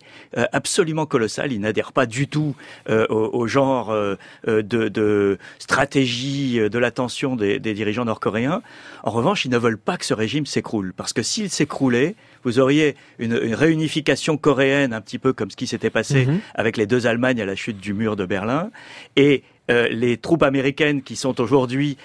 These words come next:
Speaker 1: stationnées dans le sud iraient jusqu'à la frontière terrestre, euh, de la Chine. Et ça, c'est un scénario absolument catastrophique pour une Chine qui est en train, depuis quelques années,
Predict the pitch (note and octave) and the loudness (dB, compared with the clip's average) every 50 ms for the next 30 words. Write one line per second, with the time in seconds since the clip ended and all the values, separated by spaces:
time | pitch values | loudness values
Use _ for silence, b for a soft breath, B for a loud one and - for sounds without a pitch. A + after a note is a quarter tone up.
0 | B B - - - C3 A#2 - C#3 B2 A#2+ B2+ B2 - A#2 G#2+ A2 A2+ - - | B B -2 0 2 2 2 2 0 0 0 0 -2 -2 -2 -2 -2 -4 -4 -2
1 | - A3+ G#3 F#3 B B B B _ D#3+ D3+ D3+ C3 D#3+ F#3 G3+ B3+ - _ - | -2 -2 -2 -4 B B B B _ 2 4 6 6 6 4 4 2 -4 _ -10
2 | G2+ A2+ E3 D#3+ - - C3+ B2 A#2 - - B2 A#2 - D3 C3+ - - A#2+ G2 | -6 -6 -4 -4 0 0 0 0 0 -2 -4 -6 -4 -4 -4 -4 -2 -2 -2 -2
3 | G#2 A2+ C#3 - - - - b b b b b - A2+ A2+ A2 G#2 B2+ A#2+ A2+ | -2 -4 -6 -8 -14 -20 -20 b b b b b -2 0 0 2 2 2 2 2
4 | G#2 - - G2+ G2 A2 A2 A2+ - F3+ F3+ - - B2+ - B2+ A#2+ - D#3+ C#3 | 0 -2 -2 -4 -4 -4 -4 0 0 0 2 2 0 -2 -2 -4 -2 -2 0 0
5 | C3 B2+ A#2+ B2 C3 D#3 E3+ D3 B B B B B - E3+ F3 - - D#3+ C#3 | 0 0 0 0 -2 -2 -2 -4 B B B B B -2 -2 -2 0 0 0 0
6 | C#3 C#3+ D3+ D3 - C#3 - C#3+ B2+ - - D3 - E3 D#3 - D3 C3 C#3 C#3 | 2 2 0 0 0 0 0 -2 -2 -2 -2 -2 0 0 0 2 2 2 2 2
7 | C3 - - F#3+ G#3 G#3+ B B B B B _ - D3 C#3 - D3+ D3 C#3 - | 0 -2 -2 -2 -2 -2 B B B B B _ 2 2 2 4 2 0 0 -2
8 | B2+ D#3+ E3 D#3+ D#3 C3+ G#2 A2 G#2 - A#2+ A2+ A#2+ A2 G#2 - A#2+ G#2+ A2 A2+ | -2 0 2 2 2 0 -2 -4 -6 -6 -6 -4 -2 -2 0 0 0 2 2 2
9 | A#2 C#3+ F3 G3+ G#3 | 2 2 2 2 2